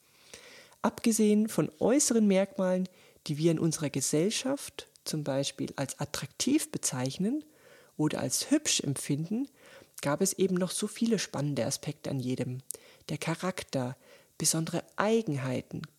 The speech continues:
Gestik, Mimik, Sprechweise, ja der eigene Humor, den jeder hat. Oder auch besondere Schrulligkeiten. <laughs> Ich fand den Gedanken schön, dass ich diese Individualität des Einzelnen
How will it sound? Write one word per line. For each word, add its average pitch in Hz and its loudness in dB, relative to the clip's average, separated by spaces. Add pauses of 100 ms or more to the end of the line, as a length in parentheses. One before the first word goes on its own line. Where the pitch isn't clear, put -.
(100)
Gestik, - -2 (160)
Mimik, 196 4 (180)
Sprechweise, 127 -2 (300)
ja 170 2
der 185 0
eigene 196 2
Humor, 202 4
den 143 -2
jeder 139 -2
hat. - -4 (480)
Oder 294 2 (320)
auch - -6
besondere 165 0
Schrulligkeiten. 139 0 (380)
<laughs> 165 4 (560)
Ich - 0
fand 294 2
den 220 4
Gedanken 185 2
schön, 151 0 (460)
dass 165 0
ich 165 0 (300)
diese 302 4
Individualität 190 4
des - -4
Einzelnen 170 0